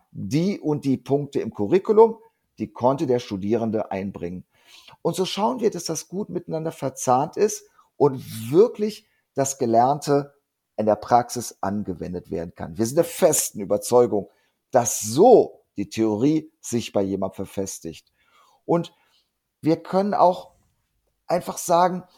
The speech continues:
bei uns sitzen auch nur Dualstudierende in einer Gruppe. Das heißt, es gibt einen festen Plan, wo erstmal aus allen Bereichen, aus verschiedenen Wirtschaftsbereichen nur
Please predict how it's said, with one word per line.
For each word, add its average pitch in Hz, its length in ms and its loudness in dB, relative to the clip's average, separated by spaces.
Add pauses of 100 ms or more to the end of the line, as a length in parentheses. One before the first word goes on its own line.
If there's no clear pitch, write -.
(300)
bei 156 180 -6
uns 208 480 -2
sitzen 170 500 -6
auch - 320 -2
nur 175 800 0
Dualstudierende 117 800 2
in 98 80 -4
einer 98 200 -2
Gruppe. 92 480 -6 (400)
Das 139 120 0
heißt, 170 200 4
es - 120 -8
gibt - 160 -6
einen 135 160 2
festen 214 500 -4
Plan, 160 400 2
wo 127 120 2
erstmal 120 560 0 (260)
aus - 380 -8
allen 220 380 2
Bereichen, 139 520 0
aus - 160 -6
verschiedenen 151 640 -6
Wirtschaftsbereichen 107 840 -2 (280)
nur 208 500 -2